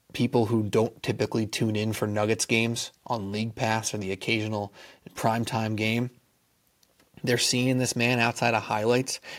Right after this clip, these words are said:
and they're seeing the way he affects the game all game long, at the top of the key, at both elbows, at the low post, uh, screening, cutting, obviously passing, the shooting, the touch, the driving. It's been incredible.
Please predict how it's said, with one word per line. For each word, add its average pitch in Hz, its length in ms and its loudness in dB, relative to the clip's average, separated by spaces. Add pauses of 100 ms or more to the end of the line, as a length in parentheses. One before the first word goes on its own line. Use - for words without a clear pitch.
and 120 140 -2
they're 117 80 0
seeing 123 320 2
the 117 80 0
way 117 160 0
he 107 160 -6
affects - 440 -4
the 113 80 -6
game 110 420 -4 (600)
all 117 580 6 (240)
game 110 300 2
long, 98 420 0 (560)
at 107 140 -4
the 107 80 -12
top 113 300 -2
of 113 80 -6
the 110 60 -2
key, 117 340 0
at 110 140 -6
both 113 280 2
elbows, 110 400 2
at 123 120 -8
the 131 60 -6
low 110 280 0
post, 117 420 0 (420)
uh, 101 300 -2 (120)
screening, 123 760 2
cutting, 117 600 0
obviously 117 500 2
passing, 110 520 -2
the 107 80 0
shooting, 117 440 2
the 107 80 0
touch, - 440 -2
the 107 140 0
driving. 107 460 0
It's 104 160 -6
been 113 340 -2 (300)
incredible. 101 760 -2